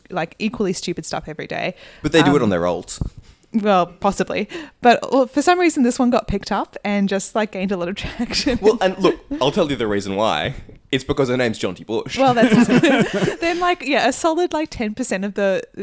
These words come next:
Speaker 1: the, she just got owned basically from sun up until sundown for the next three days.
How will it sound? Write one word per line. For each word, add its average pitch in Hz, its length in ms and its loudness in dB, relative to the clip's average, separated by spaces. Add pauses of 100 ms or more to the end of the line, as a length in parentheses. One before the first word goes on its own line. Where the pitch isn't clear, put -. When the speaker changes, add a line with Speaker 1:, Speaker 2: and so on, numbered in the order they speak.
(160)
Speaker 1:
the, 190 220 -6
she 226 240 -2
just 220 160 -2
got - 180 -2
owned 175 380 -2 (440)
basically 196 540 0
from 175 320 -4
sun 170 220 -4
up 156 100 -6
until 180 220 -2
sundown 160 420 -4
for - 80 -8
the 170 60 -2
next 160 240 -10
three 170 180 -4
days. 156 340 -8